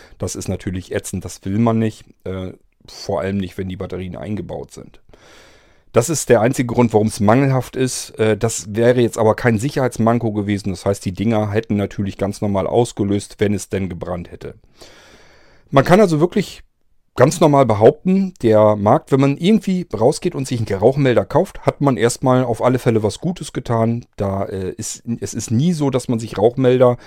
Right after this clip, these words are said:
aktuelle Rauchmelder auf dem Markt an die Decke hängt und die funktionieren, äh, im Zweifelsfall nicht. Sie werden funktionieren. Unterschiede sind vielleicht so ein bisschen, ob sie ein bisschen empfindlicher sind oder weniger empfindlich. Aber insgesamt, äh, lösen alle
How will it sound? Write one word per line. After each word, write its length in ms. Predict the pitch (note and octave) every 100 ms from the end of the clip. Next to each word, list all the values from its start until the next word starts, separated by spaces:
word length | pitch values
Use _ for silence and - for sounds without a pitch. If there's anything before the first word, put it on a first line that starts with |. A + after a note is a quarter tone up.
| - _
aktuelle 400 | A2+ - B2+ G#2
Rauchmelder 400 | G2 A#2 B2 A2+
auf 80 | G2+
dem 140 | G#2+
Markt 240 | G#2 G#2 -
an 100 | G#2+
die 80 |
Decke 320 | F#2+ A#2+ B2+ A2+
hängt 300 | B2 A#2+ -
und 200 | G#2+ -
die 60 |
funktionieren, 720 | - G#2+ G2+ G#2 A2+ A2+ C2+
äh, 140 | E2 F2
im 160 | F2+
Zweifelsfall 600 | - F#2 - E2+ - F2
nicht. 240 | G2+ E3+ - - - -
Sie 180 | A#2+
werden 240 | A2+ D3+ F3+
funktionieren. 720 | - E3+ - D#3 D#3 D#3 E3 - - _ -
Unterschiede 520 | B2+ D#3 C3+ D#3+ C3
sind 180 | C#3 B2
vielleicht 220 | B2+ -
so 80 | A#2+
ein 40 |
bisschen, 260 | A#2 B2 A#2
ob 120 | A2
sie 300 | - A2 A2
ein 160 | B2+
bisschen 280 | A2 - A2+
empfindlicher 640 | G2+ - E3 F#3+ E3 - B2+
sind 180 | C3 A#2+
oder 260 | G2+ F#2+
weniger 340 | A#2+ E3+ C#3 B2+
empfindlich. 500 | A#2 B2 A#2+ A#2 - - - _
Aber 280 | - G2+ A2
insgesamt, 720 | B2+ - B2 A2 A2 A2 - -
äh, 140 | G2+
lösen 380 | G2 G#2+ G2+ F2+
alle 400 | G#2+ A2 G#2+